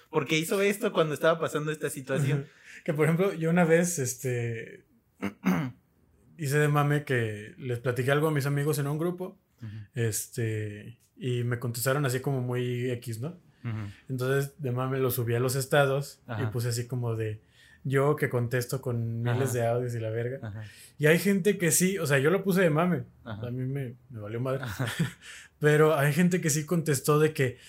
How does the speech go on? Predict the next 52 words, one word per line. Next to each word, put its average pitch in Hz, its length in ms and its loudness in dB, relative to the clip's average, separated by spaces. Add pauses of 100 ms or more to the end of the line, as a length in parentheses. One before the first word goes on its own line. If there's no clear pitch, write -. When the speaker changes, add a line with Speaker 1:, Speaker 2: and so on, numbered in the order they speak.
(240)
Speaker 2:
"No, 160 300 0
pues 139 120 -4
es 139 120 -2
que 160 100 0
a - 20 4
lo 147 80 2
mejor 135 320 0
esos 139 220 -2
amigos 131 360 0
no 139 140 -2
son 135 160 -4
con 135 140 -2
los 120 120 -4
que 135 80 -6
puedes 127 380 -4
contar 120 380 0
Speaker 1:
Ajá. 147 80 0
Speaker 2:
para 127 200 4
Speaker 1:
<laughs> 127 400 6
Speaker 2:
descargarte". 143 400 4
Speaker 1:
Sí. 151 60 4
Speaker 2:
Y 151 80 4
yo 156 100 0
como 156 180 -6
de, 160 200 -6
"Güey, 220 320 -8
es 240 100 -10
broma". 254 560 -6
<laughs> - 1300 0
Pero 180 160 6
las, 180 240 6
las, 180 200 4
estas 214 240 2
personas 202 360 4
así 180 160 0
como 180 180 2
de, 160 120 0
"No, 175 200 0
ya, 175 220 0
no 175 160 2
llores". 180 420 4
Y 160 40 -4
yo 170 120 0
como 165 180 -2
de, 156 60 -4
Speaker 1:
Sí, 151 260 0
güey, 143 200 0
es 151 160 0
como 226 200 6
Speaker 2:
"Ah". 214 40 6
Speaker 1:
una, 202 720 2 (1300)
bueno, 147 500 4